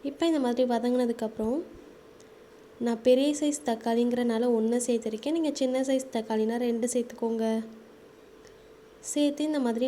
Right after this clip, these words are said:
நல்லா வந்து வதக்கிக்கோங்க. பாருங்க, லைட்டா வந்து கலர் சேஞ்ச் ஆகி வந்திருக்கு, உங்களுக்கு பார்த்தாலே தெரியும்.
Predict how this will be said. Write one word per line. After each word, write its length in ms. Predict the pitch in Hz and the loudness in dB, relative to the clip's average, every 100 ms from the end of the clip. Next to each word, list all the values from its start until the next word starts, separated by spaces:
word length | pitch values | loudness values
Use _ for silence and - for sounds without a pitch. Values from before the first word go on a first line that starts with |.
| 254 | 2
நல்லா 180 | 233 254 247 | 2 2 2
வந்து 140 | 240 233 | 0 0
வதக்கிக்கோங்க. 600 | 226 226 233 233 220 220 262 370 - - - - - - - - - - - - - - - | -2 -4 -6 -2 0 0 -2 -4 -12 -20 -20 -20 -20 -20 -20 -20 -20 -20 -20 -20 -20 -20 -4
பாருங்க, 320 | 240 233 226 247 359 - - - - 233 | 0 0 0 -2 -4 -10 -20 -20 -6 0
லைட்டா 300 | 226 233 294 285 | 0 0 0 0
வந்து 140 | 247 254 233 | 0 0 0
கலர் 320 | 226 240 240 | 0 0 0
சேஞ்ச் 280 | 233 233 240 | 2 2 2
ஆகி 160 | 233 247 233 | 0 2 0
வந்திருக்கு, 340 | 214 220 285 311 | -2 -4 -2 0
உங்களுக்கு 280 | 277 262 - | 0 -2 -4
பார்த்தாலே 400 | 220 220 226 233 247 | -4 -4 -2 0 0
தெரியும். 340 | 226 220 240 | 0 2 0